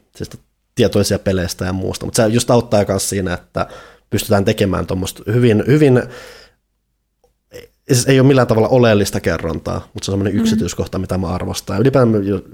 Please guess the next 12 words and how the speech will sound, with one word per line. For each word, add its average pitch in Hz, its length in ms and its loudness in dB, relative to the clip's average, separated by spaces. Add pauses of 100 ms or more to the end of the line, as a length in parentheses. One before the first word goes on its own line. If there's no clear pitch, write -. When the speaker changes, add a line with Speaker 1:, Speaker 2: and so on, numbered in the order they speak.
(120)
Speaker 1:
just 98 200 -8 (600)
tommosessa 95 320 -4
luontaisessa 95 380 -4
kerronnassa, 90 580 -6
että - 160 -12
pelit 90 300 -8
on 87 160 -6
os-, - 240 -8
tietynlainen 92 460 -6
osa 95 220 -8
sitä, - 260 -14
että - 260 -10